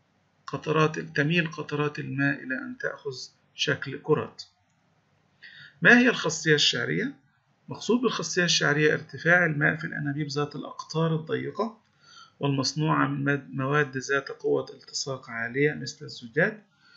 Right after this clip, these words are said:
وذلك لوجود الروابط الهيدروجينية بين جزيئات الماء، وكذلك أيضًا بمساهمة قوة التوتر السطحي. ما المقصود بالالتصاق؟ هو قوة تجذب جزيئات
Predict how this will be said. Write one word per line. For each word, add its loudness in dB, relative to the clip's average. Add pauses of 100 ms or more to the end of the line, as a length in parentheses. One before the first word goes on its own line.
(360)
وذلك 6
لوجود 2
الروابط -2
الهيدروجينية -6
بين -10
جزيئات -4
الماء، -8 (420)
وكذلك 2
أيضًا -2
بمساهمة -4 (100)
قوة -6 (160)
التوتر -12
السطحي. -10 (1600)
ما 0
المقصود 2
بالالتصاق؟ 0 (380)
هو -4
قوة 6
تجذب 0
جزيئات 2